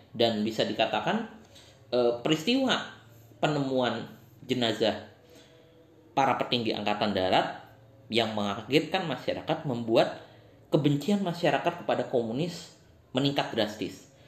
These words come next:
Bagaimana masyarakat menganggap bahwa P K I merupakan sebuah partai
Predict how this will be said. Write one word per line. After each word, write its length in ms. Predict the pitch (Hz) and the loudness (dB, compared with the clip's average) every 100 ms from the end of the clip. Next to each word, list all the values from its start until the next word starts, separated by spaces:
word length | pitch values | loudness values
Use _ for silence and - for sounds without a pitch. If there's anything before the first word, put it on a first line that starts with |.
| - - | -20 -2
Bagaimana 480 | 110 113 123 123 165 | 0 2 2 2 0
masyarakat 640 | 180 151 131 113 - - | -2 0 0 0 -2 -4
menganggap 480 | 143 110 98 123 - | -4 -4 -2 -2 -2
bahwa 480 | 104 104 98 95 - | 0 0 0 -4 -4
P 160 | - - | -4 -2
K 180 | 214 214 | -4 -2
I 240 | 113 - - - | -2 -4 -14 -8
merupakan 400 | 113 123 135 147 | -2 0 0 -2
sebuah 320 | 143 113 113 | -4 0 0
partai 480 | - 120 - 180 131 | 2 0 2 2 4